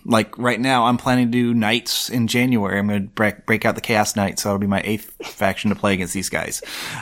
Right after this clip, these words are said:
Um, <laughs> and my, my list, even with enhancements, is only nine hundred thirty points out of a thousand. So, I mean, there are times when your units cost so much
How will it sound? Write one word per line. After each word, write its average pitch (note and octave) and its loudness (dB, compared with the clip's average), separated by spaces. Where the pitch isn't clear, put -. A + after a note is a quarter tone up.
Um, B2+ 4
<laughs> - -12
and D#3 0
my, C3+ 2
my C#3 2
list, D3+ 2
even D3+ 2
with D3+ 2
enhancements, C#3+ 0
is C#3+ 2
only D#3 2
nine C3 2
hundred D3 2
thirty D3+ 2
points E3+ 2
out A2 4
of B2+ 0
a C3+ -2
thousand. C3+ 2
So, D3 4
I C#3+ 4
mean, C#3 0
there D3+ 4
are D3 6
times D#3 0
when C3 0
your C3 2
units D3 2
cost - 2
so D3 4
much C3+ 0